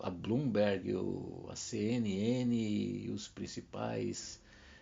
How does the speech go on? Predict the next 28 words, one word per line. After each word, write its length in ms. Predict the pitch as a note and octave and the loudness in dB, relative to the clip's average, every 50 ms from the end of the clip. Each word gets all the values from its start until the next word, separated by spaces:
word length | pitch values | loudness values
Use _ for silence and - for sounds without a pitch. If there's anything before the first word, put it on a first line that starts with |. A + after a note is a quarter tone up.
| - - - - | -20 -20 -14 -10
é, 460 | - G2 F#2+ F#2 F#2+ F#2 F#2 F#2 F#2+ - | -8 -6 -4 -4 -4 -4 -4 -6 -6 -6
o 60 | - | -4
Valor 360 | F#2 E2+ G#2 G2 F#2+ G2+ A2+ A#2+ | -2 2 2 4 6 6 8 6
Econômico, 640 | A#2 A2+ - G2 F#2 F#2+ G#2 A#2+ A#2+ G#2+ - - | 6 4 2 0 0 2 4 4 2 2 0 -2
ler 160 | E2+ G2+ A2+ A#2+ | 0 0 0 0
o 40 | |
Valor 260 | G#2+ A2 G#2 G2 A2 G#2+ | 0 0 0 0 0 -2
Econômico 880 | - - - - E2+ F2 F#2+ A2 A#2+ A#2+ G#2+ G#2 G#2+ G#2 - - G#2 G2 | -2 -4 -6 -8 -6 -4 -2 0 0 0 0 0 -2 -2 -4 -6 -4 -4
e 40 | |
os 120 | G2 - - | -4 -6 -8
principais 760 | - A2 G#2+ - G#2 - - G#2 G#2+ A2 G#2+ G#2 G#2 - - | -10 -10 -10 -10 -10 -10 -8 -6 -4 -2 -2 -2 -4 -4 -8
periódicos 960 | - - G#2+ G2+ F#2+ F2 F2 G2 G#2+ G#2+ G#2 - - - G2 F#2 - - - - | -6 -4 -2 0 0 2 4 4 4 4 2 -2 -6 -8 -10 -8 -8 -10 -10 -10
de 120 | - G2 | -12 -10
finanças. 1080 | - - G2+ E2+ D#2+ E2+ G2+ A#2+ C3+ B2+ A2 G2+ - - - - - - - - - - - - - - - - - - - - - - - - - - | -6 -6 -4 -2 -2 0 2 4 4 4 2 0 -2 -6 -8 -10 -10 -12 -14 -14 -16 -18 -20 -20 -20 -20 -20 -20 -20 -20 -20 -20 -20 -20 -20 -20 -16 -12
É, 120 | G2 G2+ | -10 -8
você 200 | G2 G2 - - | -8 -6 -6 -4
não 80 | A2+ G#2 | -4 -4
precisa 200 | G2+ - A#2+ A2+ | -2 -2 -2 0
entender, 180 | G#2+ G#2+ G#2+ - | 0 -2 -4 -4
saber 260 | - - G2 F#2 G#2+ | -4 -4 -2 -2 -2
o 40 | G2+ | -2
que 120 | - A2+ | -2 -4
é 60 | G2 | -6
Nasdaq, 720 | E2+ E2+ F#2 G#2+ A2+ A#2+ G#2 F2+ E2+ - - - - - G2+ | -4 -2 -2 0 0 0 0 -2 -4 -8 -10 -10 -14 -16 -16
você 240 | - - - - | -16 -14 -14 -12
não 80 | G2+ G2 | -12 -10
precisa 220 | F#2+ - - G#2+ | -10 -8 -8 -8
saber, 540 | G#2 - - F#2+ E2+ F2 F2+ F#2+ G2+ F#2+ G2 | -6 -6 -6 -6 -4 -2 0 0 0 -2 -4